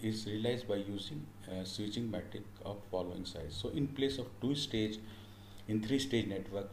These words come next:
we use three stages of matrices. First stages consist P S switching matrices. Okay, so it contains, it, it consists first stage, uh,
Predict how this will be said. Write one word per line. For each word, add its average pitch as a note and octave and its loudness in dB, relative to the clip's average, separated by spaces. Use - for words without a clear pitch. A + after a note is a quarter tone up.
we B2 -2
use A2 0
three B2+ -2
stages G2+ -2
of - 0
matrices. F#2 -4
First B2 4
stages C3+ -4
consist G#2 0
P C3+ -4
S G#2+ 4
switching A2 0
matrices. - -4
Okay, A2+ 0
so A2 2
it A2 2
contains, A#2 4
it, G2+ -4
it G2+ -4
consists A2+ 0
first G#2+ 2
stage, D3 -4
uh, F2+ 0